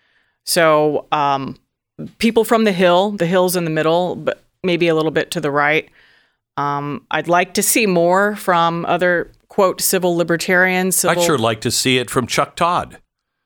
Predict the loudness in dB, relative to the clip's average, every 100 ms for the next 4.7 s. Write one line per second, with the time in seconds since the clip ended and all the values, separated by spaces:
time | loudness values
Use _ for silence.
0 | _ _ _ _ _ _ _ -4 -2 -4
1 | -2 -2 -2 0 0 2 2 2 0 -2
2 | -2 -2 2 0 2 2 0 0 0 2
3 | 2 2 0 -4 -8 -2 -2 0 -2 -2
4 | 0 0 0 0 -2 -4 -12